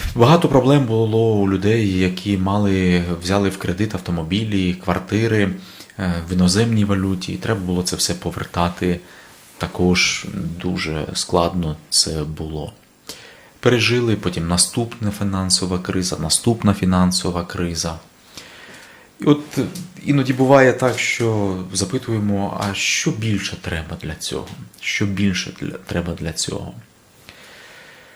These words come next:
Сьогодні багато людей втрачає свої домівки. Я був свідком, коли працював в іншому місті.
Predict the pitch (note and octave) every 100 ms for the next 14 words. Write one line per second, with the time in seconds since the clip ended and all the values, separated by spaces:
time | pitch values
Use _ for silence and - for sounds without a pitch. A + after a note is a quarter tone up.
0 | - - - - - - - C3+ D3 D#3
1 | D3+ C3+ A2 - - A2+ A#2 C3 B2+ A#2+
2 | A2+ B2+ A2+ A2 G2+ - A#2+ A2+ A2 G#2+
3 | G#2 G2 F#2 F2+ F2 - F#2 F2+ F2+ G#2
4 | G#2+ - - G2 F#2 F2 E2+ - - -
5 | - - - - G2 F2+ F2+ F#2 F#2 -
6 | G2+ - F#2 F2 E2+ F2 F2 E2+ - F2+
7 | F2 F2 A2 A2+ - F#2 F2+ G2 F#2 -
8 | - F2 F2+